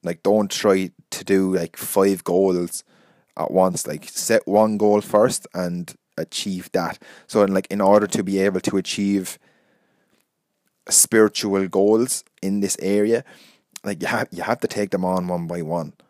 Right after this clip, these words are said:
Like, this means that you will start with, like, one goal. For me, it's always the goal that's most important to you. So whether that is,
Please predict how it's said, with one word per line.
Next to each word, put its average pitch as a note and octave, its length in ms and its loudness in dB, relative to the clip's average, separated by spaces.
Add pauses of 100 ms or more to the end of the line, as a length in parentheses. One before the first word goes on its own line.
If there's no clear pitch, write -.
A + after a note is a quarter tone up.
(400)
Like, E2 200 -12
this - 380 -4 (360)
means G2 600 -2 (340)
that G#2+ 260 -4
you G#2 80 0
will F#2+ 140 0
start G#2 480 -2
with, G2 180 -4
like, F2+ 220 -8
one F#2 340 0
goal. A#2 360 0 (680)
For G#2 160 -6
me, A2+ 380 -2
it's - 160 -4
always A2 320 2
the G#2 80 -6
goal G#2+ 180 2
that's F#2 220 -4
most G#2 320 -2
important G2 560 -2
to G2 180 -4
you. E2+ 220 -6 (720)
So - 180 -4
whether G2 280 0
that G2 180 -2
is, F#2+ 400 -4